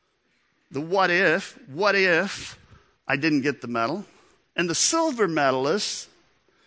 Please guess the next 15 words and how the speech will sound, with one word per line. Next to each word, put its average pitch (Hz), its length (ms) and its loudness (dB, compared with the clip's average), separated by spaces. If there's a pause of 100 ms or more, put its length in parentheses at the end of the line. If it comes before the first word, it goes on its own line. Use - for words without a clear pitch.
(360)
"I 143 100 -2
almost 165 400 0
got 220 300 2
the 247 80 -12
gold. 233 520 2 (960)
What 160 260 -2
if 151 220 0
I 135 140 0
had 165 320 -4
gotten 113 240 -2
the 107 80 -6
gold?" 101 480 -8 (1800)
It's 135 160 -8
a - 20 -8
trap. - 480 -4